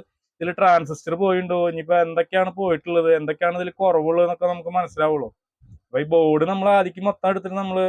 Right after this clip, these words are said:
സർവീസ് ചെയ്ത് ആദ്യം ബോർഡ് റെഡിയാക്കണം. ബോർഡ് റെഡിയാക്കിയതിന് ശേഷമാണ് നമുക്ക് ഈ ആമ്പ് പണി തുടങ്ങാൻ പറ്റുള്ളൂ.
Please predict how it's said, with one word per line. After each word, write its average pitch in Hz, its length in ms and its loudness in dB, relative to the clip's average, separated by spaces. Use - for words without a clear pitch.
സർവീസ് 175 320 0
ചെയ്ത് 175 260 -4
ആദ്യം 156 260 -2
ബോർഡ് 170 320 0
റെഡിയാക്കണം. 151 420 -2
ബോർഡ് 139 240 -4
റെഡിയാക്കിയതിന് 175 420 2
ശേഷമാണ് 180 540 0
നമുക്ക് 180 260 -8
ഈ 185 40 0
ആമ്പ് 170 520 2
പണി 165 220 0
തുടങ്ങാൻ 160 280 -2
പറ്റുള്ളൂ. 143 280 -2